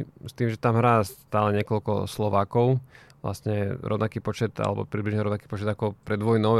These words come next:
aj keď zo všetkých krajín okrem U S A a Kanady sa ten počet rapidne znížil. Tak čo si on teda myslí o hokejistoch,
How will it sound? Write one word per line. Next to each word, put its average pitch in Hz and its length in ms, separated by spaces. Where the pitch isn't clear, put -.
aj 98 220
keď 104 180
zo 104 160
všetkých 104 360
krajín 104 280
okrem 107 480
U 104 180
S 104 140
A 98 240
a 98 40
Kanady 101 520
sa 98 160
ten 95 160
počet 101 260
rapidne 107 480
znížil. 107 480
Tak 107 80
čo 135 80
si 175 160
on 156 40
teda 120 200
myslí 113 320
o 107 80
hokejistoch, 101 580